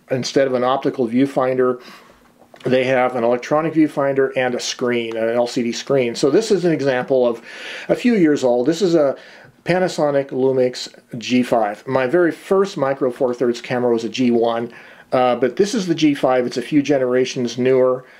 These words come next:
and, uh, what we're sh-, recording video on is a G H three.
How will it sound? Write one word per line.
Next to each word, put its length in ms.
and, 380
uh, 240
what 300
we're 120
sh-, 200
recording 500
video 360
on 280
is 100
a 80
G 220
H 260
three. 500